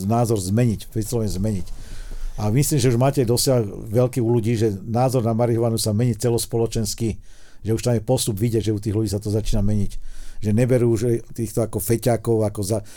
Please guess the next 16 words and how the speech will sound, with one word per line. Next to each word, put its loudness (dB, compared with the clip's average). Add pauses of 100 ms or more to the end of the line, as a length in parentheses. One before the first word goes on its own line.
(120)
lebo 0
je 6
rozdiel 6
medzi 4
mäkkými 4
a 2
tvrdými 0
drogami, 2
a -2
to 0
tu -4
na 2
Slovensku 0
vôbec 2
nikto 0
nechápe. -4